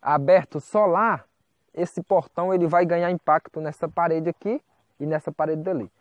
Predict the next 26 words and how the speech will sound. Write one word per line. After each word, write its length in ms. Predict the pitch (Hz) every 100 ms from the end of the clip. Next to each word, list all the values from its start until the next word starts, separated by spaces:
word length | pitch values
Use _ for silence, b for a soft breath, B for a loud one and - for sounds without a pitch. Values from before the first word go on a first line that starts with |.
| _ -
Então 320 | 147 170 160
você 280 | 165 170 180
trazendo 400 | 180 151 160 165
ele 120 | 156
pra 220 | 175 170
cá, 280 | - 180 190 160
o 160 | 160
impacto 400 | 156 156 151 -
sofre 460 | 143 - 151 - 156
somente 580 | - 151 147 175 - _ _ _
nessa 300 | 135 139 -
parede 380 | 139 139 139 143
aqui 280 | 147 165 175 _ _ -
e 80 |
essa 180 | 156 -
parede 300 | 151 165 143
aqui 160 | 147 147
fica 220 | - 170
livre. 420 | 139 120 87 80 _ _ _ _ _ _ -
Filma 200 | 123 120
dali. 320 | 131 127 104 _ _ _ _ _ _ - - - -
Olha 200 | 180 208
para 180 | 202 208
vocês 360 | 196 - 185
verem 300 | 175 208 208
aqui 360 | 175 196 208